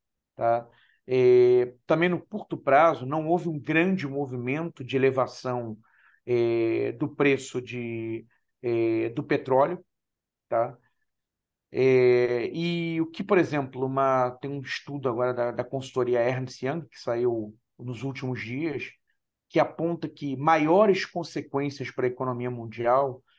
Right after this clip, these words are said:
só se realmente o conflito escalar e começar a envolver outros autor-, atores, como, por exemplo, o Irã, se isso começar a afetar, se o conflito, é, começar a afetar, é, o canal de Suez,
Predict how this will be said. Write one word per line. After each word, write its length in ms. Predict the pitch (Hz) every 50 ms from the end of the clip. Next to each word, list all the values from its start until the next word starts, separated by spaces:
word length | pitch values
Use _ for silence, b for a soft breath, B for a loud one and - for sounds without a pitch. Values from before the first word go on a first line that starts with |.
| _ _ _
só 360 | - - - - 190 190 196
se 200 | 196 - - 156
realmente 680 | 135 139 156 151 143 135 127 135 156 170 165 - 160
o 60 | -
conflito 460 | - 147 139 131 - 143 147 143 -
escalar 540 | 131 - - - - 147 127 120 123 135 143
e 40 | 139
começar 440 | 139 - 147 147 139 131 - - 139
a 40 | 143
envolver 420 | 147 135 143 139 127 117 143 139
outros 300 | 131 143 160 156 - -
autor-, 420 | 147 139 - - 135 135 135 135 135
atores, 560 | 139 143 - - 143 143 143 147 147 - - - b b b b b b b _ _
como, 300 | - 165 165 165 151 160
por 140 | 156 156 143
exemplo, 400 | 135 123 123 139 139 135 151 147
o 40 | 143
Irã, 400 | 143 135 135 135 143 147 143 123 _ _ _ _ _ _ _ _ -
se 140 | - - 147
isso 160 | 143 - -
começar 540 | - 160 147 147 143 139 - - - 160 160
a 20 |
afetar, 460 | 156 - - 151 - - - 131 131
se 120 | - - 139
o 40 |
conflito, 800 | - - 143 127 - - - 131 127 123 127 - 123 117 113 - b b b b b b b b
é, 260 | 127 127 123 123 120
começar 580 | 120 - 160 151 139 127 131 - - - 170
a 40 | 165
afetar, 720 | 160 - - 143 127 127 - 131 127 120 117 113 113 113 - _ _ _ _ _ _ -
é, 360 | 127 127 120 113 113 110 110
o 640 | 113 - - - - - 135 131 123 120 120 123 - _ _ _ _
canal 260 | - 143 131 131 135
de 80 | 131 -
Suez, 680 | - - - 123 135 147 160 170 160 160 - - -